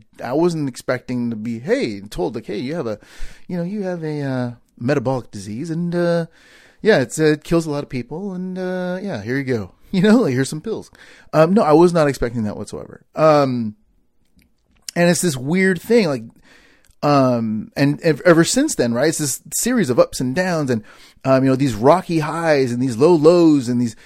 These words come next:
these points of darkness and, and, and, uh, and isolation. And what's funny about that is, like, I, I'm starting to think that that's where we actually get to shine.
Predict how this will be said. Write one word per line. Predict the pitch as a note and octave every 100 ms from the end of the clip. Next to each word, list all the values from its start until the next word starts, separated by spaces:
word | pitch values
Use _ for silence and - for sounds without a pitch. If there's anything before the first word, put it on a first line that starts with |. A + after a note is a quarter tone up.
| _
these | - B2+
points | - F3 F3 E3+
of | C3
darkness | C#3 F3 E3 C#3+
and, | C3+ B2
and, | B2+ B2
and, | A#2+ A#2+
uh, | A#2 A2+ F#2+ - - - - - _ -
and | C3+
isolation. | D3 D3+ C#3+ D3 C#4 - - - _ _ _ _ _ _ _ _ _ _ _ _ _ _ _ _ -
And | F3
what's | F3+
funny | - F4 G#4
about | D4+ F#3 D#3
that | E3 E3 E3
is, | E3+
like, | D#3 D3 C#3 - _ _ _ _ _ _ _ _ _ _ _ _ _ _ _
I, | - -
I'm | E3+ F#3
starting | F3 - D#4 G#4+ A4
to | E4
think | - C4+ A#3+
that | G#3+ F3 C3+ - _ _ _ _ _ _ _ _ _ _ _ _ _ _ _ -
that's | C3+ B3 F#4 -
where | G#3 A3+ G#3+ F#3+
we | E3 D#3+ D#3 D#3+ F#3 D#4+ E4+
actually | D4+ - A3+ G3+
get | G#3+
to | G#3+
shine. | D3+ - G#3 B3+ B2